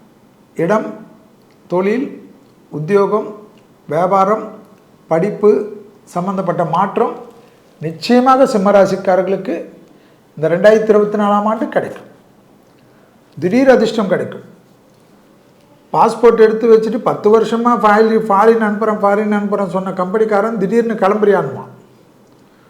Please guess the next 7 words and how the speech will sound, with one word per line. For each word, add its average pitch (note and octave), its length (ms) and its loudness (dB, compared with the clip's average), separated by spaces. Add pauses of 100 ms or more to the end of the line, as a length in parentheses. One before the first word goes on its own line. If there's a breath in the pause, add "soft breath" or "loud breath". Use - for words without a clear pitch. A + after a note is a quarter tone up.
(300 soft breath)
சந்தோஷமா A#3 460 0 (100)
ஓடிடுங்க. - 380 -4 (1300 soft breath)
திடீர்னு G#3+ 360 0
வேற G#3 100 4 (120)
மாநிலத்துல A3+ 460 2 (100)
போஸ்டிங் A3 340 0
கொடுப்பாங்க, A#2+ 360 -8